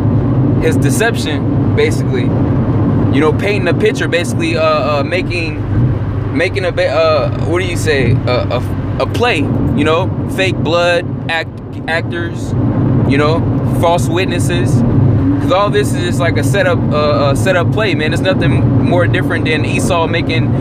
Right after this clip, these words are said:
making a movie, you know? Fake scene, all right, fake scenario, you know, drama,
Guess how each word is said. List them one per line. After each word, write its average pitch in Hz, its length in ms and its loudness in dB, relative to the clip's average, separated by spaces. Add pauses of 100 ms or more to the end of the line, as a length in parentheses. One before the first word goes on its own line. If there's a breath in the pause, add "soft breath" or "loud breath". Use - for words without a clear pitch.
(240 loud breath)
making 170 280 0
a 165 40 -2
movie, 196 400 0 (300)
you 139 100 2
know? 175 220 0 (840)
Fake 190 180 0
scene, 202 420 -2 (480)
all 147 120 2
right, 165 220 -2
fake - 200 -2
scenario, 180 720 -2 (600)
you 143 80 4
know, 160 260 2 (760)
drama, 190 480 0